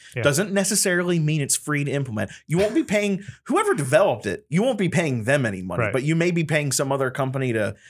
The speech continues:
Speaker 2: either make you parts to a-, to be able to implement such, you know, a technology,
Speaker 1: Mm-hmm.
Speaker 2: a, uh, software. It's not technically software, but,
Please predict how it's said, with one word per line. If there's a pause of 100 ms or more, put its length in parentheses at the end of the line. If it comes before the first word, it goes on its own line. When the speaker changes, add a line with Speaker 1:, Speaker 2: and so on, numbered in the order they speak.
(220)
Speaker 2:
either
make
you
parts
to
a-, (240)
to
be
able
to
implement
such, (160)
you
know,
a
technology,
Speaker 1:
Mm-hmm.
Speaker 2:
a,
uh, (360)
software.
It's
not
technically
software,
but,